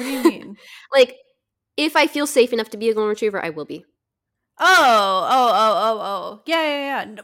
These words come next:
Speaker 1: I
Speaker 2: You
Speaker 1: feel like
Speaker 2: know?
Speaker 1: that's
Speaker 2: That's normal.
Speaker 1: that's pretty normal, isn't
Speaker 2: Yeah,
Speaker 1: it? Like,
Speaker 2: I think so.
Speaker 1: there's some people who are a hundred percent extroverts and they just, like, are the same everywhere. But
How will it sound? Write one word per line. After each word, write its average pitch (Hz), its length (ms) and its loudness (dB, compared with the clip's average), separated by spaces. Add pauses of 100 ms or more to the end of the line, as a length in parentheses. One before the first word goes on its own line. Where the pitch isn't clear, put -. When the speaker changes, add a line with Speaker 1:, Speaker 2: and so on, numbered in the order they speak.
(160)
Speaker 1:
I - 40 -8
Speaker 2:
You 320 60 -12
Speaker 1:
feel 269 180 0
like 240 140 0
Speaker 2:
know? 269 60 -8
Speaker 1:
that's 359 440 -12 (560)
Speaker 2:
That's 523 160 -6
normal. 165 280 -2
Speaker 1:
that's - 340 -12 (140)
pretty 453 340 -2
normal, 302 600 -2
isn't 285 300 -6
Speaker 2:
Yeah, 175 320 -6
Speaker 1:
it? - 60 -16
Like, 262 360 -10
Speaker 2:
I 277 60 -8
think 220 160 -12
so. - 300 -20 (500)
Speaker 1:
there's 453 300 0
some 392 240 -2
people 330 440 0
who 277 120 -2
are 247 220 2
a 247 200 -2
hundred 285 340 -4
percent 269 300 -6
extroverts 226 560 -4
and 214 100 -10
they 220 140 -4
just, 220 300 -12 (100)
like, 208 160 -8
are 196 240 -4
the 208 240 -10
same 196 400 -10
everywhere. 185 680 -14
But 247 260 -6